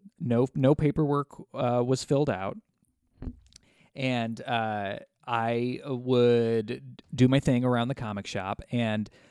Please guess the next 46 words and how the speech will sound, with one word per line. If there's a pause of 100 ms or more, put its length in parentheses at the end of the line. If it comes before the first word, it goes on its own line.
(200)
um, (300)
eventually
I
started
saving
up (400)
because
I,
this,
this
hardcover
came
out
in
nineteen
ninety-seven,
and
I
had
kind
of
read (300)
one
or
two
of
the
issues
of
Kingdom
Come,
and
I
was
just,
like,
blown
away
by
it. (360)
And
I
saw
this
hardcover
book,